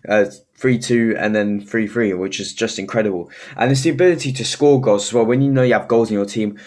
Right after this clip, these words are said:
obviously, I did say before at the start, Seferovic was gonna be key, absolutely key. Seferovic was gonna,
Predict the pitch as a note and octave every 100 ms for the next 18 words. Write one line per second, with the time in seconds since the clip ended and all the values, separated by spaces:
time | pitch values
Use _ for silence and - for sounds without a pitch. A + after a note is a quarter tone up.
0 | - - A#2 A#2+ - A#2+ A#2 A#2 C#3+ C#3
1 | - D3+ B2+ B2 A2 - B2 G2+ - G#2
2 | - A2 E2+ - - - B2+ A#2 G2 F#2+
3 | - F#2+ - A#2+ G#2 G2+ G2 F2+ - _
4 | _ - - B2 G2+ F2 _ _ _ -
5 | A2+ - G2+ F#2 - G#2+ F2+ - G2+ A#2
6 | G#2+ F#2+ G2 - G2 - G#2 G2 F#2+